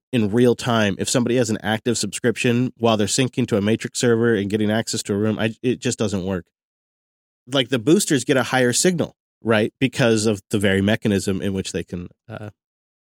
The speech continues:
send in. So, uh, inevitably, when we get our own feeds, we will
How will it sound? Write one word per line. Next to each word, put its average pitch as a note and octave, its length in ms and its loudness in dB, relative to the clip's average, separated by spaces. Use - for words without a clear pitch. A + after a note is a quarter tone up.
send F#2+ 320 -4
in. F2+ 300 -6
So, D3 260 4
uh, D3 120 2
inevitably, D3+ 520 4
when A2+ 140 4
we A2+ 100 4
get A#2 140 4
our G#2+ 160 4
own E3 180 6
feeds, F#2+ 540 -4
we A2 220 2
will G2 440 0